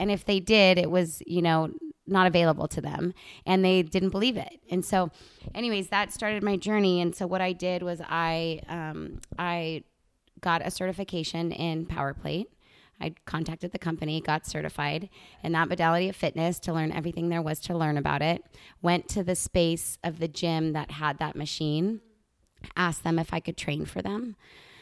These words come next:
I trained this woman that was, um, she became a Jewish mother in L A. After our thirty-minute session, she, talk about the universe taking care of you.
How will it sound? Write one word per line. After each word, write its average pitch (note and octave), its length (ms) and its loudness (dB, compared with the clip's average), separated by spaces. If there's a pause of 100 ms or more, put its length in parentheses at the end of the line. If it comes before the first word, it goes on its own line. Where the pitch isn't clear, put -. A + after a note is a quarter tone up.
(200)
I F3+ 60 0
trained F#3 340 4
this F3+ 180 0
woman E3 420 4
that D3+ 160 -2
was, D#3 480 -4
um, G2+ 560 -8 (380)
she - 180 -4
became E3 260 0
a D#3+ 80 0
Jewish D3 340 -4
mother D#3 480 0 (120)
in D#3+ 140 0
L D#3 200 0
A. D#3+ 340 0 (320)
After E3 280 2
our E3 120 6
thirty-minute E3 640 2
session, D#3+ 540 0
she, D3+ 640 -2 (240)
talk E3+ 220 -4
about E3 180 0
the E3 80 -2
universe D3+ 380 2
taking D3 320 -4
care C#3+ 240 -2
of C#3+ 100 -6
you. C#3+ 300 -2